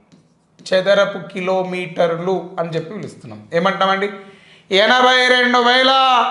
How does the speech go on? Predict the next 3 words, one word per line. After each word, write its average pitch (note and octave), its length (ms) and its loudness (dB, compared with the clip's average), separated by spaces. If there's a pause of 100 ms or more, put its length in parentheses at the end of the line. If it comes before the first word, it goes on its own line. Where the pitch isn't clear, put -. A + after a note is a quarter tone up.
(1500)
ఆరు A#3+ 440 4
వందల B3 800 2
తొంభై B3 420 0